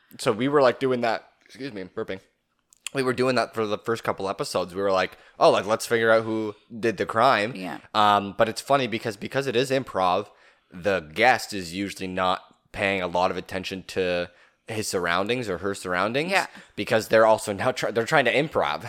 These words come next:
Speaker 1: <laughs>
Speaker 2: Well, that's the thing too, is, like, and it's funny, you can tell that they're following an outline, but then, like, stuff just gets kinda thrown. They have to, like, yes and their way through a scenario.
Speaker 1: Yeah.
Speaker 2: And it's really funny watching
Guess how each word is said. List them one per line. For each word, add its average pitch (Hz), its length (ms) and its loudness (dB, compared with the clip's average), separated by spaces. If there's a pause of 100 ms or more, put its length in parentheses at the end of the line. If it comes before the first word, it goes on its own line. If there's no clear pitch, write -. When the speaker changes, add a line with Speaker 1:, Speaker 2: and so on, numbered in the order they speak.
Speaker 1:
<laughs> 190 100 4
Speaker 2:
Well, 240 120 8
that's 262 160 4
the 254 40 -6
thing 226 180 0
too, 247 240 -2
is, 208 200 -2
like, 202 280 4
and 202 220 0
it's 190 300 -4
funny, 208 240 -4
you 185 80 -10
can 196 100 -8
tell 190 220 -2
that 185 120 -2
they're 196 120 -4
following 208 400 -2
an 175 100 -6
outline, 156 600 -2 (340)
but 202 120 0
then, 196 200 2
like, 175 220 0
stuff 196 300 2
just 202 220 -6
gets - 260 -8
kinda 180 260 -2
thrown. 180 460 -2
They 185 120 -2
have 185 140 -6
to, 190 80 -4
like, 175 220 -2
yes 175 240 2
and 165 240 -2
their 160 180 0
way 156 200 -2
through 160 300 -4
a 160 60 -4
scenario. 156 600 -4
Speaker 1:
Yeah. 90 200 2 (400)
Speaker 2:
And 185 100 -2
it's 185 140 -6
really 185 180 -4
funny 175 300 -6
watching 165 580 -6